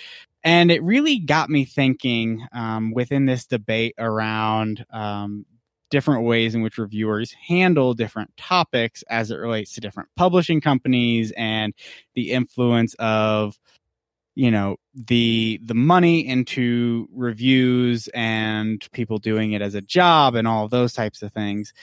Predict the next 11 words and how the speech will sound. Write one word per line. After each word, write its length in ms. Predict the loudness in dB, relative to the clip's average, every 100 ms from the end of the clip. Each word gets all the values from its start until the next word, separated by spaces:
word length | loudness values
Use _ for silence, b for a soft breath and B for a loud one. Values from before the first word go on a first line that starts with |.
| B _ _ -2
And 480 | 4 6 6 6 4
it 220 | 0 2
really 320 | 6 6 6
got 240 | 4 2 4
me 160 | 2
to 100 | 2
thinking 460 | 0 0 0 2 0
about 380 | 2 0 0 -2
how 260 | 2 4
do 180 | 4 4
we 720 | 2 0 2 4 2 0 -6